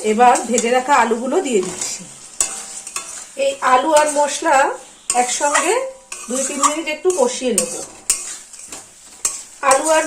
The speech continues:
মশলাটা দুই মিনিট খুব ভালোভাবে কষিয়ে নিয়েছি। এবার ভেজে রাখা ফুলকপিটা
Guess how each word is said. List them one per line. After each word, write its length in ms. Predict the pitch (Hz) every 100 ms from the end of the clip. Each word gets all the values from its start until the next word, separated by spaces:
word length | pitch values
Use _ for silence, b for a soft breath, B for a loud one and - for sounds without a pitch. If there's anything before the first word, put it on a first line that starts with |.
| 294
মশলাটা 480 | 294 - 302 302 311 466 - - - - - -
দুই 140 | 240 277 269
মিনিট 200 | 277 285
খুব 120 | - 240 247
ভালোভাবে 420 | 247 247 262 254 262
কষিয়ে 340 | 247 - 269 269
নিয়েছি। 420 | 277 277 - 320 453 - - _ _ _ -
এবার 320 | 269 285 277 247
ভেজে 220 | 240 240 262
রাখা 160 | 269 330 359
ফুলকপিটা 500 | 269 240 262 277